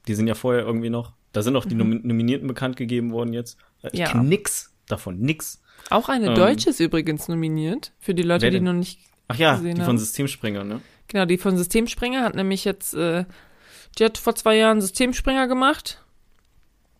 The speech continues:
Speaker 2: War es vor zwei? Ja, doch, doch, doch, klar. Wir haben ja einundzwanzig. Vor zwei Jahren Systemspringer gemacht, dann kam Tom Hanks so, "Oh mein Gott, dieses Schauspielerkind, das brauch ich."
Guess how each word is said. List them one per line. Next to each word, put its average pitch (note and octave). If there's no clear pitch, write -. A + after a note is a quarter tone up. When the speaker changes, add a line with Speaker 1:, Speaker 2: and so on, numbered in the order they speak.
Speaker 2:
War F3+
es -
vor F3
zwei? G3
Ja, G#3
doch, F3
doch, E3+
doch, E3+
klar. -
Wir F3+
haben F3
ja E3+
einundzwanzig. F3
Vor G#3
zwei G#3+
Jahren A3
Systemspringer A#3+
gemacht, A3+
dann G#3+
kam F#3
Tom G3+
Hanks A3
so, G#3+
"Oh G#3
mein A3
Gott, A3
dieses F#3
Schauspielerkind, G#3+
das G#3+
brauch G#3+
ich." F3